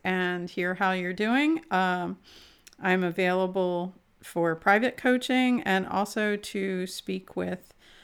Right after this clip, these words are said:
uh, small groups about healthy eating and healthy lifestyles. So let me know how I can help you.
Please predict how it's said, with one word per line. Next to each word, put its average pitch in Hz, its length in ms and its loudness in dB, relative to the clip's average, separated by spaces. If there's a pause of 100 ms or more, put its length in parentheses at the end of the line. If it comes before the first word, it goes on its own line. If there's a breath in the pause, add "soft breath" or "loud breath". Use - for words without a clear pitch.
(280 loud breath)
uh, 190 300 -2
small 196 340 -2
groups 214 600 -4
about 175 640 0
healthy 185 480 -6
eating 247 320 0
and 180 320 -4
healthy 196 320 -4
lifestyles. 220 680 -4
So 185 500 -6 (360 loud breath)
let 269 140 4
me 285 140 6
know 262 260 6
how 233 160 4
I 190 140 6
can 185 180 -4
help 180 300 -2
you. 156 240 -4